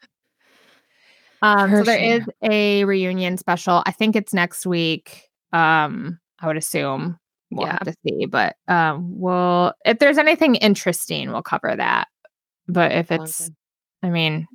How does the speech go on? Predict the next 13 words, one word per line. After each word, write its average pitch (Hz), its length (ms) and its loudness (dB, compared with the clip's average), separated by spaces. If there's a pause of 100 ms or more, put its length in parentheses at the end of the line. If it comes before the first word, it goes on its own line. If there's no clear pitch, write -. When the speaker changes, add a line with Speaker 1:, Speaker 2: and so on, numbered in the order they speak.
Speaker 1:
if - 120 -8
it's 170 160 -4
just, - 200 -6
like, 156 180 0
whatever, 147 540 2
then 165 260 -2
we're 160 100 -6
not 139 180 -6
gonna. - 260 -8
Speaker 2:
Yeah. 170 320 -2 (600)
Yeah. 139 220 2 (180)
Sounds 160 220 0
good. 143 220 0